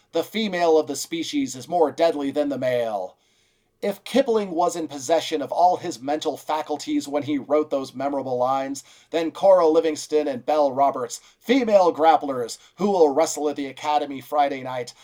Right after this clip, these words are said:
are expected to demonstrate which of the two is more deadly, which was accompanied by a large photo of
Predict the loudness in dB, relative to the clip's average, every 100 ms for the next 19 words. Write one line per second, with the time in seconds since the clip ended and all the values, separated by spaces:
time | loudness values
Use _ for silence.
0 | _ 0 2 2 -4 -6 -4 -4 -4 -4
1 | -2 -2 -2 -2 -6 -4 -6 -6 -6 -6
2 | -4 -2 -2 -2 -2 0 0 -4 -4 0
3 | 2 2 -2 -6 -6 -8 -14 -16 _ _
4 | _ _ _ _ _ 0 2 2 2 -4
5 | -8 -8 -6 -4 -4 0 2 2 0 -4
6 | -2 -2 -2 -4 -14 -12 -12 -12 -18 -18
7 | -18 -20